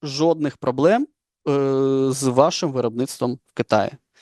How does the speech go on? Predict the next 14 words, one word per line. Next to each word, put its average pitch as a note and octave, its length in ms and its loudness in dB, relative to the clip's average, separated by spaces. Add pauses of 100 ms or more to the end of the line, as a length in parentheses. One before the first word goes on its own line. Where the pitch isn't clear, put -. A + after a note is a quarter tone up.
(600)
Ось, F#3+ 360 2
е, D3+ 240 4
сюди D#3 380 2
ви B2+ 100 0
можете B2+ 320 -4
додаватися. D3+ 800 0 (680)
Е, C#3+ 200 2
це C#3+ 320 2
наша C#3 240 0
інформація, A3 580 0
можете D3+ 380 -2
відсканувати, C#3 720 0 (140)
е, C#3 180 2
код, C4 320 2